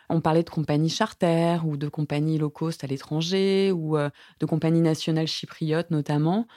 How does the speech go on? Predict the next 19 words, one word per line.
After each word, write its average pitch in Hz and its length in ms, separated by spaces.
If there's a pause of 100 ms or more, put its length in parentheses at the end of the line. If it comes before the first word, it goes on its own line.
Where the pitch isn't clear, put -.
(240)
Euh, 139 100
donc 143 160
des 151 80
compagnies 156 460
qui, 160 400
euh, 143 160 (260)
opèrent 170 520 (260)
peu 220 200
de 160 80
vols 175 400
finalement, 170 640
euh, 151 60
au 147 100
départ 156 440
ou 151 60
à 147 60
l'arrivée 143 340
en 139 120
France. 226 420